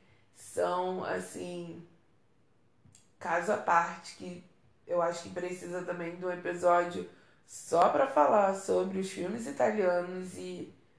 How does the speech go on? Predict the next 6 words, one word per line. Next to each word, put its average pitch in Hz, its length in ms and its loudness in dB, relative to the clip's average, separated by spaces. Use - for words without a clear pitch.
gente, - 840 -6
é 175 160 -2
um 185 80 -6
negócio 170 440 2
assim 95 380 -6
que 101 420 -4